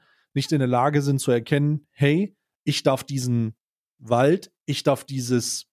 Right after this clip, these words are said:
Gebiet oder ich darf dieses Produkt nicht auf die und die Art und Weise produzieren,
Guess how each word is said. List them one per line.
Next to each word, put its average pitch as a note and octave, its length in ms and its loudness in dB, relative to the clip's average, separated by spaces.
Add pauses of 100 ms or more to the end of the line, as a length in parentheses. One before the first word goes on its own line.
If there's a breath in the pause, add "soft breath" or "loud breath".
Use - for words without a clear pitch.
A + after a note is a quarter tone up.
(280)
Gebiet D3 580 0
oder C3+ 220 2
ich D3+ 140 -6
darf B2+ 380 0 (680)
dieses B2+ 440 -4
Produkt - 640 -2 (260)
nicht D#3+ 560 0 (380)
auf C#3 200 0
die F3 200 -2
und E3 160 2
die D3+ 100 -2
Art C#3 180 0
und C#3 160 0
Weise C3 260 2
produzieren, D3+ 920 0